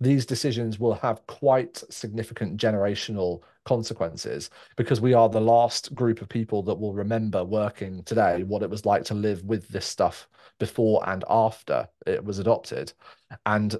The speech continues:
that, I think, brings with us a unique challenge that the, the next generation, of, you know, if I think about my kids, they're eight and five, when they enter the workplace, this horse will have already bolted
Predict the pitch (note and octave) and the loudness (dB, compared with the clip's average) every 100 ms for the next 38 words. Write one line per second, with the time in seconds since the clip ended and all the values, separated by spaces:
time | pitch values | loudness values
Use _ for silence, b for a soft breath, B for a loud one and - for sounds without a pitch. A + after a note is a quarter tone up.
0 | G#2 A#2 A#2+ - A2+ G2+ G2+ A2 G#2 G#2 | -4 0 2 2 -4 -2 -2 -2 0 -4
1 | - A2 G#2+ A2 A2 - B2+ A#2 D#2 D2+ | -4 -6 -4 -2 -4 -4 0 2 0 -4
2 | - - G#2+ A2+ - A2+ A2+ - - A2 | -4 -4 -2 -4 -2 0 0 -2 0 2
3 | G#2+ A2+ A2+ G#2 F#2+ A#2 G2 G2+ A2 A2 | 2 0 -2 -4 -4 -4 -4 -2 0 0
4 | A2 G#2 F#2+ A2 A2 A2 G#2+ G2 G2 - | -2 -2 -2 0 0 -2 -6 -4 -2 -2
5 | G2 F2+ G2 A#2 F#2+ F#2 G2 A#2+ C3 B2 | -4 -6 0 2 2 -2 -4 0 0 -2
6 | - G#2 A#2 G#2+ - C2 E2+ - A2+ A2+ | -6 0 2 2 -2 -6 -6 -6 -4 -4
7 | - A2 A2+ - A2 G#2+ G#2+ G#2+ G2+ G2+ | -2 2 2 2 -2 -2 -2 -2 -2 2
8 | G#2+ A2 E2+ D2+ | 2 2 -2 -6